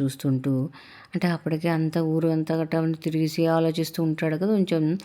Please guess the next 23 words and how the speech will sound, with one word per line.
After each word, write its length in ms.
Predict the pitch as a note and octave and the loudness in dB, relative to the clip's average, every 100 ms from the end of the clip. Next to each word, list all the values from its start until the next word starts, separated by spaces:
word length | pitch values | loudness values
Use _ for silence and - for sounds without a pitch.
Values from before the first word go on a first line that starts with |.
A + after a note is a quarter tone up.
| - - _ - | -12 -20 _ 0
చీకటి 200 | F3+ D#3+ | 2 2
పడుతూ 340 | E3 C#3+ C#3 D3+ | 0 -2 0 0
ఉంటున్నట్టుగా 640 | D3 C#3+ D3+ C#3+ C#3+ C#3 | 0 -2 -2 -2 2 2
మాట. 200 | C#3 C#3 B2+ - - - - - G3 | 2 0 -6 -12 -20 -20 -20 -4 2
ఎంతసేపు 560 | F3+ E3 D3+ D#3 D#3 | 4 4 2 2 2
అలా 420 | D#3 D#3 D3+ D3+ D3+ | 2 2 2 2 2
ఉన్నాడో 500 | D3+ D#3 D3+ D3+ D3+ | 2 2 2 0 0
తెలియదు, 400 | D3+ D3 D3 D3 | 2 2 2 2
అలా 160 | D3 | 2
ఆలోచిస్తుంటే 1080 | D3 C#3+ D3 C#3+ D3 - D3 C#3+ C3+ C#3 E3 - - - | 2 0 -2 -4 -6 -2 -2 0 0 -2 -4 -10 -18 -4
ఆయన 240 | D3 D3 C#3 | -2 0 2
వెనకాతలుగా 760 | C3+ C#3+ D#3+ F3 E3+ C#3+ C#3+ | 2 0 0 -4 -2 -4 -4
హఠాత్తుగా 760 | C#3 D#3 D#3+ D#3 - D#3 D3 D3 | -4 -2 -2 -4 -6 -4 -2 -2
ఒక 140 | C#3+ | -4
గాజుల 460 | C3+ C#3 C#3 D3+ D3+ | -6 0 2 2 -2
చప్పుడు 440 | C#3+ D3 - D#3+ | -2 -4 -2 0
వినిపిస్తుంది. 520 | D3 C#3 C#3+ - B2 | 2 0 -2 -6 -8
ఒక్కసారి 540 | - _ B2 - B2+ C#3+ | -10 _ -8 -2 -2 -2
త్రుళ్ళిపడి 600 | C#3+ C#3 D3+ E3 D3 D3 C#3 | 0 2 2 2 0 0 -2
చూస్తాడనమాట. 640 | C#3 - C#3 B2+ C3 B2+ - - - - - - - C3+ | -4 -2 -2 0 -2 -4 -10 -14 -20 -20 -20 -20 -4 -2
వెనకాతలు 440 | D3 - E3+ D#3+ D#3+ | 0 -2 -4 -4 -2
చూడగానే 520 | D#3 D#3+ E3+ D#3 D#3 | 0 2 2 2 0
తన 280 | D#3 C#3+ | 0 -2